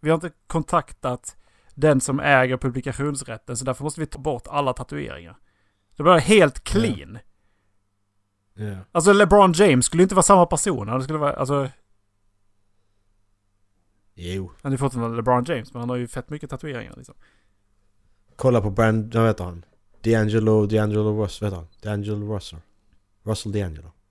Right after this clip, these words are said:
Speaker 2: D'Angelo Russell heter han ju. Kolla på honom. Han, han har mycket tatueringar.
Speaker 1: Mm.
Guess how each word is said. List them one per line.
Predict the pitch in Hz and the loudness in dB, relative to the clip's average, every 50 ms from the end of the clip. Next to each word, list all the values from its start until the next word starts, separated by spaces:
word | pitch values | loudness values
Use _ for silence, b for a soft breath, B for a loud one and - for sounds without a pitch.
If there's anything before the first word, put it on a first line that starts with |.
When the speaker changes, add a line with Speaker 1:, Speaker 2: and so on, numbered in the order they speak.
| _ _ | _ _
Speaker 2:
D'Angelo | 110 113 117 113 110 117 110 110 104 113 | -4 -2 -2 0 0 0 0 2 2 2
Russell | 104 - - 92 | 0 0 0 -4
heter | 95 90 - 82 | -4 -4 -4 -8
han | 82 82 | -12 -12
ju. | 80 78 _ _ _ _ _ _ _ _ _ _ _ _ - - _ _ _ - | -14 -18 _ _ _ _ _ _ _ _ _ _ _ _ -20 -20 _ _ _ -10
Kolla | - - 127 120 | -4 -2 0 2
på | 120 | 2
honom. | 123 123 117 101 80 82 | 2 2 0 -2 -2 -2
Han, | 117 135 135 117 107 | 0 0 0 0 0
han | 113 135 131 120 | 0 0 2 2
har | 120 117 | 2 2
mycket | 110 104 98 98 | 2 0 0 0
tatueringar. | 95 90 90 92 90 85 80 76 | -2 -2 0 -2 -2 -4 -6 -10
Speaker 1:
Mm. | 71 | -14